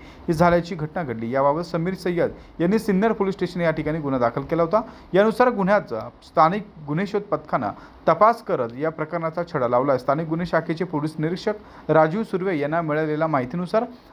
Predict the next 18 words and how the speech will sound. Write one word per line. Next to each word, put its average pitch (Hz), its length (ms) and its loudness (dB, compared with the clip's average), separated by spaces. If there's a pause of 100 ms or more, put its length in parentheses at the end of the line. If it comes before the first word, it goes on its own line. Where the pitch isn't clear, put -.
(140)
सावळी 190 240 6
विहीर 226 200 -2
येथे 202 240 0
चोरट्यांच्या 165 640 -4
टोळीने 143 400 -4
हे 147 220 -2
डिझेल 147 320 -4
चोरी 156 220 -4
केली 143 220 -2
असून 143 240 0 (340)
वारंवार 208 360 4
डिझेल 190 260 -2
चोरीच्या 170 380 -6
घटना 143 280 -8
या 131 120 -4
ठिकाणी 139 280 -6
घडतात. 135 360 0 (140)
त्यामुळे 143 300 4